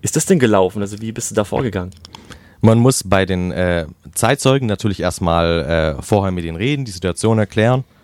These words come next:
Speaker 2: Und, äh, dann macht man ihnen eben einen, einen Termin aus. Aus den Vorinterviews am Telefon kommt dann raus, okay, wo, wo haben sie was er-, was erlebt? Das ist ja auch wichtig zu wissen.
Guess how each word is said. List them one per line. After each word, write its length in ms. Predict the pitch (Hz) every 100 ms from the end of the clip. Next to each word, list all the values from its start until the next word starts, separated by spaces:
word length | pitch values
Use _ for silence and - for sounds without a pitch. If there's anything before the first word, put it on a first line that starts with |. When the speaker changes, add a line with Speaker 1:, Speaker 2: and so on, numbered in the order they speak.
| _ _ _ _
Speaker 2:
Und, 440 | 95 95 95 92 -
äh, 380 | 92 85 85 82
dann 380 | 87 90 90 -
macht 280 | 85 90 -
man 100 | 95
ihnen 140 | 85
eben 200 | 85 85 85
einen, 380 | 80 76 76 80
einen 120 | 80
Termin 320 | - 80 87
aus. 200 | 78 76
Aus 120 | 80 -
den 140 | 87
Vorinterviews 960 | - 123 131 120 104 104 113 113 - - _ _ -
am 160 | - 85
Telefon 440 | 107 113 110 104
kommt 280 | 95 95 87
dann 280 | 87 85 76
raus, 500 | - - 98 147 151
okay, 280 | 85 107 98
wo, 280 | 92 98 90
wo 140 | 98
haben 100 | 98 101
sie 160 | 90
was 180 | 85 -
er-, 360 | 80 78 76 - -
was 200 | 85 78
erlebt? 280 | 90 131
Das 100 | 90
ist 140 | 85 -
ja 80 | 82
auch 160 | 80
wichtig 280 | 82 - 82
zu 120 | -
wissen. 260 | 101 -